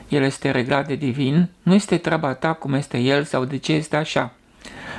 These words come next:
Doamne, ajută-ne să fim buni, iubitori și să acceptăm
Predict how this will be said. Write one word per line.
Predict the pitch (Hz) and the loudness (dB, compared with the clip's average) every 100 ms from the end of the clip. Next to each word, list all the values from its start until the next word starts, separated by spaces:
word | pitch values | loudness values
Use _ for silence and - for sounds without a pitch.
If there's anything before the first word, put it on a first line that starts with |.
| - | -4
Doamne, | 143 170 135 123 | 4 4 4 0
ajută-ne | 131 127 165 208 202 | -2 0 0 4 2
să | 196 151 | 2 -2
fim | - 147 143 | 2 2 2
buni, | 135 139 165 | 2 2 2
iubitori | 147 147 139 131 127 156 - - - | 0 -2 0 2 2 2 -8 -20 -10
și | - | -4
să | - | 2
acceptăm | 175 175 170 - 208 202 | 2 2 -4 2 4 4